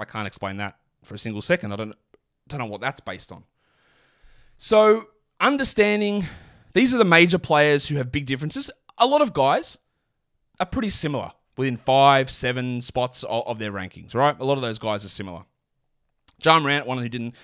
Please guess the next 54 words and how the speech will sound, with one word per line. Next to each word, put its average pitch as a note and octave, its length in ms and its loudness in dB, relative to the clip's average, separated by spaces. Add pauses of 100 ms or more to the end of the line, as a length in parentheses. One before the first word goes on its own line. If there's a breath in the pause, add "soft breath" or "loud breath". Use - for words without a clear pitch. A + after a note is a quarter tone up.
(120 loud breath)
get A#2+ 80 -8
on A2+ 80 -6
this A2 200 -6
list A2 160 -8
on G#2+ 40 -8
the G#2 60 -6
other G#2+ 140 -4
side, G2+ 220 -6
like, G#2 100 -8
he's A2 140 -8
a G#2 40 -14
better G#2+ 220 -8
points A2 320 -12
league G2+ 140 -8
than G2 100 -12
category G#2 320 -10
league F#2+ 180 -14
guy. E2 220 -16 (520 soft breath)
Um, D#3 480 0
a E3+ 60 -8
lot A#3 140 4
of G#3 60 -2
guys F3 140 4
are C#3+ 60 -8
similar, A2+ 240 -6
but B2+ 100 -10
there D3 160 0
are F#3 140 8
some E3 260 -4
real D#3 220 0
differences. D#3 600 -6 (340 soft breath)
And C#3+ 340 -2 (120)
to C#3+ 120 -12
try D#3+ 240 -6
and C#3 80 -8
translate C#3+ 560 -4
what C3 120 -2
I'm B2+ 120 -6
saying, C3 340 -4
if A2 80 -12
I'm A2 120 -10
talking B2 320 -6
points A#2 320 -10
leagues, A2+ 160 -8
how G#2 160 -4
does G#2+ 80 -6
that G#2+ 100 -8
convert G#2 320 -10
to F#2+ 80 -18
category? C3+ 380 -4
If B2 100 -8
I'm G#2+ 100 -14
talking F#2 260 -16
category, A#2 480 -6